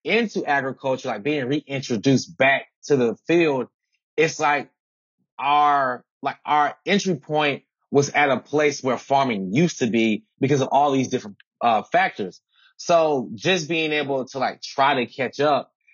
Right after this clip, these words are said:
has its own different set of challenges that I think, um,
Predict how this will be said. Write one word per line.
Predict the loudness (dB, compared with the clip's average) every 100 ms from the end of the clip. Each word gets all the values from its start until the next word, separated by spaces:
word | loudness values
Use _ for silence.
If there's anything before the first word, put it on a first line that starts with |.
| _
has | 0 0 -2
its | -10 _ 0
own | 2 2 0 -2 -4 -4
different | -6 -6 -14
set | -8 -6
of | -6
challenges | -2 0 0 0 -2 -6 -8 _ _ _
that | 0 2
I | 2
think, | -2 -6 -4 -4 -8 _ _ _ _
um, | -4 0 0 0 -4